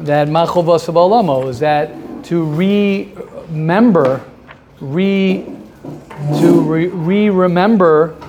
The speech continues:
or to remember, I guess, it's funny to say re-remember, <laughs> to remember, uh, why I'm here.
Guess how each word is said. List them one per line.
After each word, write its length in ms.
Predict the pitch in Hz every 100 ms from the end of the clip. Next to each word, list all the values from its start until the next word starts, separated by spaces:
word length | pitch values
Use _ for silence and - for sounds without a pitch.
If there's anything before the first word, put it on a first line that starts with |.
| - -
or 160 | 160 135
to 180 | - 160
remember, 640 | 156 160 180 196 160 139
I 100 | 131
guess, 300 | 131 139 -
it's 180 | 143 -
funny 220 | 143 131
to 80 | 120
say 240 | - 131
re-remember, 840 | 123 139 135 127 127 151 131 120 - - -
<laughs> 180 | - -
to 240 | - 180
remember, 920 | 156 139 170 175 202 175 160 156 160 - - -
uh, 320 | 156 147 151 151
why 340 | 147 151 170
I'm 140 | 175
here. 420 | 170 226 143 107